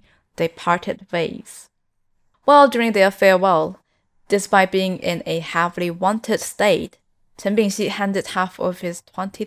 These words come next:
thousand Chinese yuan in cash to Liu Zhaohua without hesitation. At the same time,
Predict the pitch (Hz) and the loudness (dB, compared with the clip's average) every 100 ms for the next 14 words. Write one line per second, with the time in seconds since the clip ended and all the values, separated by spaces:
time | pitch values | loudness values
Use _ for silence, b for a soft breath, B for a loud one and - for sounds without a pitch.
0 | _ 185 208 220 214 208 185 180 180 - | _ -6 -4 -4 -8 -8 -6 -8 -8 -2
1 | 196 175 175 - - 175 170 - 175 160 | -2 -2 -8 -10 -6 -4 -6 -10 -6 -4
2 | 156 156 151 170 - 156 160 156 165 160 | -4 -2 -4 -4 -8 -8 -6 -6 -6 -10
3 | - - 165 165 - 190 _ _ _ _ | -12 -12 -10 -10 -16 -20 _ _ _ _
4 | _ _ _ - 185 170 175 175 214 233 | _ _ _ -2 -2 0 -4 -4 2 2
5 | 196 196 | 2 -4